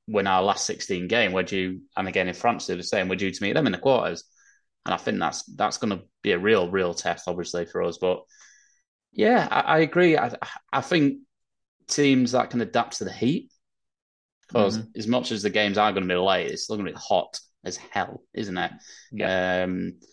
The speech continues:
Speaker 1: it's, it's gonna be an interesting, but I agree with you. I think Brazil look amazing.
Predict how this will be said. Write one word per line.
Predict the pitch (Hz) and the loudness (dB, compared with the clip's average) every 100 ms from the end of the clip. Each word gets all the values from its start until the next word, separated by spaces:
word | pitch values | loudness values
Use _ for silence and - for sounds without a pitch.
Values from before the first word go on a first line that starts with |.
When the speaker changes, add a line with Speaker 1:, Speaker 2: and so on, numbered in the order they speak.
| - _ _ _ _ | -20 _ _ _ _
Speaker 1:
it's, | - - - - | -10 -6 -8 -4
it's | 151 135 | -2 0
gonna | - 180 | 2 4
be | 143 139 131 - | 6 6 6 2
an | 135 | 2
interesting, | 117 117 - | 2 0 2
but | 127 | 4
I | 185 | 4
agree | 147 120 104 | 4 4 4
with | 98 | 6
you. | 139 127 | 4 2
I | - | -2
think | 139 123 | -2 -2
Brazil | 107 113 113 | 2 4 4
look | 110 110 _ _ | 2 -2 _ _
amazing. | 117 113 113 113 117 | -2 2 2 2 -2